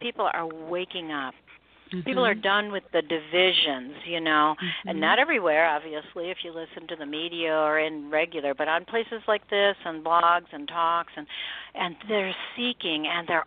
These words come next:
Speaker 1: awesome because they're coming into this oneness, and they're
Speaker 2: Mm-hmm.
Speaker 1: seeing we all bleed the same. You know, guess what?
Speaker 2: Mm-hmm.
Speaker 1: We're,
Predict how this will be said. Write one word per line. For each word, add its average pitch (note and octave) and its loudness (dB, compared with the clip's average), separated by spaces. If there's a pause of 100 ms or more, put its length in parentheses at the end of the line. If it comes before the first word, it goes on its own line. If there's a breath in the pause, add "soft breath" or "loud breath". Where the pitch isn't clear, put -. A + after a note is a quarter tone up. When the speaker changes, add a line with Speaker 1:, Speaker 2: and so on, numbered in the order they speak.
(120)
Speaker 1:
awesome A3+ 2
because E3+ -4
they're E3+ -2 (120)
coming A3 -4
into A3+ -4
this D#3+ -6
oneness, D#3+ -2 (800 soft breath)
and F3+ -4
they're F3+ 0
Speaker 2:
Mm-hmm. G3+ -6
Speaker 1:
seeing F#3+ -4 (1040 loud breath)
we B3+ 2
all C#4+ 6
bleed C4 -2
the A3 -2
same. A#3+ -8 (340)
You A#3+ -6
know, A#3+ 0
guess B3+ -2
what? G3+ 2
Speaker 2:
Mm-hmm. A3+ -6
Speaker 1:
We're, C4 4